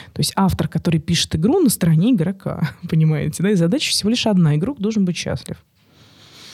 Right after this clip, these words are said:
Ну вот. Вопрос, в чём будет счастье, понимаете? В острове, <laughs> в огромной сумме денег какой-то, да, или в написанной книжке?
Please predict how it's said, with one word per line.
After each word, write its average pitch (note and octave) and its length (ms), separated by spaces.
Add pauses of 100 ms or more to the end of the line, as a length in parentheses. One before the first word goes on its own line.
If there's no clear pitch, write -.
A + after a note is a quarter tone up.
(420)
Ну C#3 200
вот. A#2+ 160
Вопрос, F3 340
в - 60
чём C4+ 240
будет A3 160
счастье, - 600
понимаете? C#3+ 440
В E3 80
острове, A3+ 720 (120)
<laughs> G3+ 760
в D3+ 80
огромной F#3 400
сумме E3 320
денег D4+ 400
какой-то, D#3 580
да, A3 140
или G3 120
в D3+ 80
написанной F3 560
книжке? D3+ 680